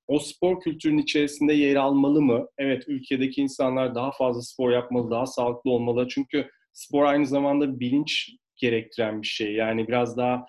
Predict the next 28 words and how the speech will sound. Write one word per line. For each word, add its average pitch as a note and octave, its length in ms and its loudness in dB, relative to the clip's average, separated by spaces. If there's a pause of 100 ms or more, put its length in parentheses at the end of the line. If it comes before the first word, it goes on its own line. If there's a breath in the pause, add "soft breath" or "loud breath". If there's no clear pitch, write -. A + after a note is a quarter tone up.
(240 loud breath)
spor C3+ 420 0
yaptıkça, B2 720 -2
koştukça, B2 580 -4
ne C3 120 0
bileyim F3+ 200 -2
en F#3+ 180 -2
basitinden D3+ 520 0
doğaya D3 280 4
olan C#3 220 4
saygın C3 360 -2
artar. A2+ 500 -6 (240)
Kendine B2+ 320 2
olan D3+ 220 4
saygın A2 400 -4
artar. F#2+ 380 -10
Karşındakine C3 640 -2
daha B2+ 140 0
saygı A#2 380 -4
duyarsın. G#2+ 460 -8
Rekabet A#2+ 520 -2
yaşarsın. B2 500 -2
O A#2+ 80 -2
rekabet B2 440 -2
içerisinde B2+ 600 -2 (360 loud breath)
hırsını C#3+ 600 2 (140)
törpülemeyi C3+ 600 2
öğrenirsin. C3+ 800 4 (420 loud breath)
Belki C#3 680 0